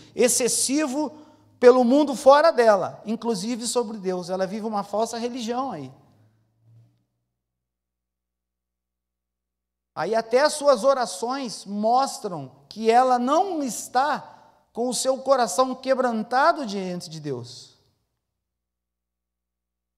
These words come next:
O nome do autor é Tim Keller. Perdão, isso, Timothy Keller. É um livro pequeno. Então,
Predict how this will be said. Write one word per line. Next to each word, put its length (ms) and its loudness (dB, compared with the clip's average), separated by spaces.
O 80 -8
nome 300 -2
do 100 -4
autor 420 -2
é 60 -8
Tim 300 -10
Keller. 560 -10
Perdão, 300 -6
isso, 260 -14
Timothy 380 -12
Keller. 460 -8
É 60 -18
um 80 -12
livro 260 -12
pequeno. 640 -14
Então, 760 -4